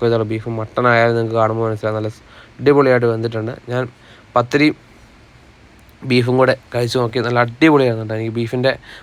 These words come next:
മസാലയും കാര്യങ്ങളെല്ലാം അടിപൊളിയായിരുന്നു. ആ, നല്ല കറക്റ്റ് എരിവും അതുപോലെ തന്നെ, ആ, കറക്റ്റ് മസാലയും കാര്യങ്ങളുമാണ്.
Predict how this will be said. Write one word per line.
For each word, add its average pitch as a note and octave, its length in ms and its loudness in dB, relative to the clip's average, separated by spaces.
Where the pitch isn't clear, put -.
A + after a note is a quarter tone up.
മസാലയും B2 460 2
കാര്യങ്ങളെല്ലാം A#2 420 0
അടിപൊളിയായിരുന്നു. A#2 760 0
ആ, G#2+ 160 -4
നല്ല G#2+ 120 -4
കറക്റ്റ് A2 420 -2
എരിവും A2+ 280 -2
അതുപോലെ A2 360 -4
തന്നെ, A2+ 160 -6
ആ, - 20 2
കറക്റ്റ് - 1000 -4
മസാലയും A#2+ 360 2
കാര്യങ്ങളുമാണ്. A2 380 -2